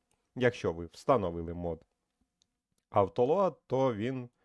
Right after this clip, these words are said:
буде оснащений автоматичним завантаженням тюків, піддонів або ж чогось іншого.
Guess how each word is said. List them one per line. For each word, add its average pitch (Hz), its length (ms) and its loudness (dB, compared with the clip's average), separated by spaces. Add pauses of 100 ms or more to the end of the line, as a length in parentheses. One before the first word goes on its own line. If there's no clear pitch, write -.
(120)
буде 104 220 0
оснащений 98 720 -2
автоматичним 101 800 -4
завантаженням 95 760 -2
тюків, 175 360 -6
піддонів 98 500 -4
або 87 200 -10
ж - 80 -18
чогось 85 380 -12
іншого. 85 460 -14